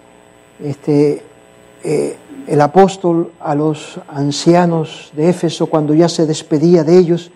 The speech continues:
"Os encomiendo a Dios y a la palabra de su gracia, que tiene poder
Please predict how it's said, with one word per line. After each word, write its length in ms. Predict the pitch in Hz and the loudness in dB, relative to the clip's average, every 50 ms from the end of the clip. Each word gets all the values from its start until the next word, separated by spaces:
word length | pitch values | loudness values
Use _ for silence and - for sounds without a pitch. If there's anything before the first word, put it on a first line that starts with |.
| _ _ _ _ - _ _ | _ _ _ _ -20 _ _
"Os 220 | - 160 160 - | -2 -2 0 0
encomiendo 880 | 180 165 165 156 156 - 170 156 147 156 175 196 202 202 208 208 185 208 | 0 0 0 0 0 0 0 0 2 4 4 4 4 4 4 4 4 2
a 60 | 202 | 2
Dios 600 | 185 202 202 214 220 214 214 - - - - - _ _ _ _ _ _ _ _ _ _ _ _ _ _ 147 | 4 6 6 6 4 2 0 -6 -14 -20 -20 -20 _ _ _ _ _ _ _ _ _ _ _ _ _ _ 0
y 100 | 143 156 | 2 2
a 60 | 156 | 4
la 140 | 160 160 160 | 2 2 0
palabra 520 | 170 151 165 196 214 214 214 208 214 208 | 0 2 4 4 6 4 4 4 2 2
de 100 | 196 202 | 0 0
su 220 | 202 - 208 196 | 0 0 0 0
gracia, 560 | 170 185 196 220 220 - - - 220 220 196 - - _ _ _ _ _ _ _ _ _ _ _ _ _ _ _ _ _ _ _ | 2 2 2 0 0 0 -2 -2 -2 -2 -4 -6 -12 _ _ _ _ _ _ _ _ _ _ _ _ _ _ _ _ _ _ _
que 100 | - 127 | -12 -12
tiene 380 | - - 135 147 170 165 220 214 | -10 -4 -2 -2 2 4 4 4
poder 440 | 214 214 214 208 226 247 254 233 | 4 2 2 4 4 4 2 2